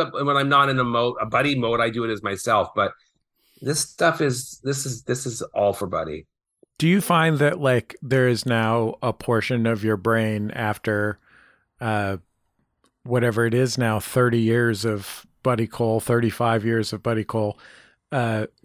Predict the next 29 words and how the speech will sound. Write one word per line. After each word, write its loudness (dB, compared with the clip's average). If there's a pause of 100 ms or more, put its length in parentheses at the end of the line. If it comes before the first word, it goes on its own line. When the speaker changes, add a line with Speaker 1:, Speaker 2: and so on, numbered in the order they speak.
(160)
Speaker 2:
where 2 (720)
you 0
notice 4
something 2
with 2
your 2
Scott 0
brain -2 (440)
and 0
then 0 (100)
you 2
just -2
immediately 4
can -2
sort 0
of -8
pull 2
it 2
apart 0
and -4
put -2
it -2
into 0
your -2
Buddy 0
Cole 0
brain? 0 (2250)
Speaker 1:
Y-, -4 (120)
yes, 0